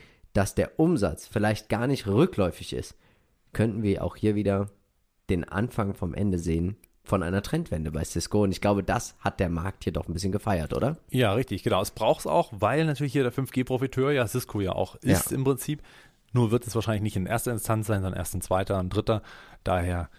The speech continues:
Speaker 2: könnte es noch ein Stück dauern. R W E hat ebenfalls Zahlen gebracht. Das fand ich auch sehr, sehr gut, denn man hat ja trotzdem ein schweres Marktumfeld gehabt.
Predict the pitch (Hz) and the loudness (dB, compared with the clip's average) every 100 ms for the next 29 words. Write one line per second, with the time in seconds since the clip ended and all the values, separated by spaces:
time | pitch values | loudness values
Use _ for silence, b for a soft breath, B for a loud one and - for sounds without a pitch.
0 | - 123 131 120 - 180 - 82 - - | -2 0 2 0 -2 -2 2 0 -2 -14
1 | b _ - 143 180 190 196 139 131 - | b _ -4 -2 0 0 2 0 0 0
2 | 208 - 98 - 98 90 85 - - - | -2 0 -2 -2 -4 -4 -6 -8 -10 -12
3 | - - 160 - 165 147 151 143 139 120 | -4 -2 0 0 0 2 2 2 2 2
4 | 120 170 165 135 131 107 120 117 104 101 | 2 2 2 2 0 0 0 2 2 2
5 | - - 135 110 95 - 113 117 90 107 | 0 0 0 0 -2 0 2 2 0 0
6 | 151 147 127 120 113 104 101 98 | 0 -2 -4 0 0 0 -2 -2